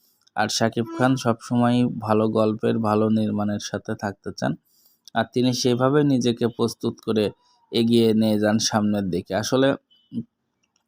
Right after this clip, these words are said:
উম, তিনি এমন একজন হিরো যে সময়ের সাথে সাথে তিনি নিজেকে ভাঙতে এবং গড়তে এবং পাল্টাতে পারেন। এটা প্রতিটা মানুষেরই হওয়া উচিত, কারণ সময়ের সাথে সাথে নিজেকে সেট আপ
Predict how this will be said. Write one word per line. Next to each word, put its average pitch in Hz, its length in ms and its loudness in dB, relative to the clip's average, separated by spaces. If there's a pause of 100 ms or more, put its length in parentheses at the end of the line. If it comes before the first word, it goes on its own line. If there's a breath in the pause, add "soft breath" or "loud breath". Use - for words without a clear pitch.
উম, 110 140 0
তিনি 127 280 4
এমন 135 260 4
একজন 139 300 4
হিরো 120 340 4 (580 soft breath)
যে 110 260 4
সময়ের 123 420 4
সাথে 120 340 2
সাথে 127 300 2
তিনি 120 260 2
নিজেকে 113 440 2
ভাঙতে 110 440 0
এবং 107 260 2
গড়তে 107 340 -2
এবং 107 280 0
পাল্টাতে 104 440 0
পারেন। 92 340 0 (580 soft breath)
এটা 117 240 2
প্রতিটা 139 400 2
মানুষেরই 135 520 4
হওয়া 117 300 4
উচিত, 113 360 0
কারণ 110 240 2
সময়ের 120 500 2
সাথে 117 300 -2
সাথে 127 280 -4
নিজেকে 117 460 0
সেট 113 300 -2
আপ 117 100 0